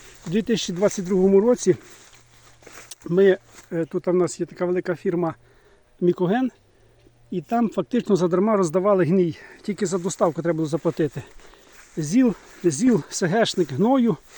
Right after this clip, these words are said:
коштував п'ятсот гривень привезти. І я взяв десять зілів того гною, і ми його цілу весну розвозили,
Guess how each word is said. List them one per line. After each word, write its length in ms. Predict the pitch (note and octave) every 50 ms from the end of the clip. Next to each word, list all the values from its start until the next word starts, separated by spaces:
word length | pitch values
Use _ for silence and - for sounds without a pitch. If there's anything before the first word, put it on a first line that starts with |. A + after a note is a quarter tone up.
| - - _ _ _ _ _ _
коштував 420 | - F3+ - - - A3+ A#3 A3+ G#3
п'ятсот 320 | - G3+ F3+ - G#3+ F#3+
гривень 380 | E3 E3+ F3 D#3+ C#3+ C3+ B2 A#2 - - _ - -
привезти. 460 | F3 E3+ D#3 C#3+ B2 - - _ - - _ _ _ - - - _ _ _ _
І 100 | F3 E3+
я 180 | F#3+ C4 C4+ A3+
взяв 280 | G3 F#3 A#3 G#3+ F#3
десять 420 | E3 D#3+ A3 C4 A#3+ - A#3+ G#3+ E3
зілів 340 | D3+ F3+ G3 F#3 G#3 G3
того 220 | D#3 - G3+ F#3+ E3+
гною, 480 | D3+ F#3+ B3 C#4 C#4 A#3+ F3 D3 B2+ - _ _ _ - - _ _ _ _ _
і 260 | F#3 F#3+ G#3 G#3 -
ми 240 | - F3+ F#3+ A#3 A#3+
його 260 | A3+ G#3 G#3 F#3 G#3
цілу 300 | F#3 - - A3+ A3 G#3+
весну 340 | G#3 G#3 G3+ F#3 - - F#3+
розвозили, 580 | F#3 G3 F3 G#3 B3+ C4 G#3 F3 E3+ D#3 D3+